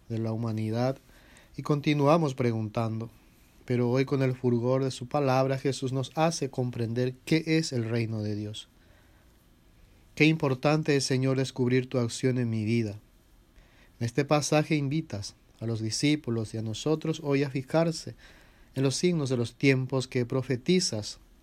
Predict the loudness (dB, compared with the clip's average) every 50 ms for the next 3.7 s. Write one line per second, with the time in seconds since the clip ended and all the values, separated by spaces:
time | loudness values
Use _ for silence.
0 | -20 -20 _ _ _ -20 -18 -10 -6 -6 -6 0 2 4 4 6 4 4 2 2
1 | 0 0 0 -2 0 0 0 0 2 2 2 2 0 -2 -6 _ _ _ -20 -20
2 | -20 -20 -20 -20 -20 -20 _ _ _ _ _ -6 -6 -4 -2 -2 -2 -2 -2 -2
3 | -4 -2 -2 0 0 0 0 0 -2 -2 -2 -4 -4 -6